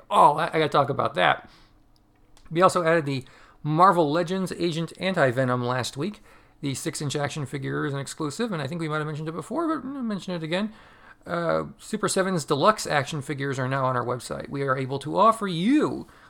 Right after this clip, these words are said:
Voltron, Ren and Stimpy, and Toxic Crusaders Toxie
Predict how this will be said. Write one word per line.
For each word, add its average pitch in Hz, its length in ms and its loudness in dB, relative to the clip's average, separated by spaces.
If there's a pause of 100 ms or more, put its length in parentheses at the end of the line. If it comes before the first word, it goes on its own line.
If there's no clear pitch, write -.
(160)
Voltron, 147 680 2 (160)
Ren 175 160 4
and 294 100 2
Stimpy, 151 520 -4 (220)
and 143 280 -2
Toxic 185 300 -2
Crusaders 170 580 -4
Toxie 175 580 -8